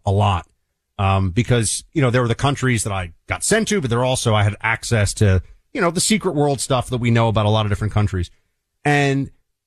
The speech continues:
you know, the, the two things you find, first of all, a lot of other countries, now we're talking about the non-Western democracies, but a lot of, like, third world places, the whole government's thing is, how do we get the people in charge rich,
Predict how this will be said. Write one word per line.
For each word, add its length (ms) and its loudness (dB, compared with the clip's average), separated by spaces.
you 160 -4
know, 120 0
the, 100 -4
the 160 -4
two 200 -2
things 220 -2
you 80 0
find, 280 -2
first 200 -2
of 60 -10
all, 100 2
a 20 -2
lot 160 0
of 80 0
other 140 -4
countries, 600 -2
now 200 0
we're 80 -2
talking 260 0
about 160 2
the 60 2
non-Western 680 2
democracies, 760 0
but 120 -4
a 40 -2
lot 200 2
of, 140 0
like, 160 -2
third 260 0
world 220 0
places, 460 0
the 180 0
whole 160 2
government's 560 0
thing 240 0
is, 240 -4
how 180 0
do 60 0
we 120 -4
get 180 -2
the 80 -4
people 280 0
in 60 0
charge 340 -2
rich, 420 -4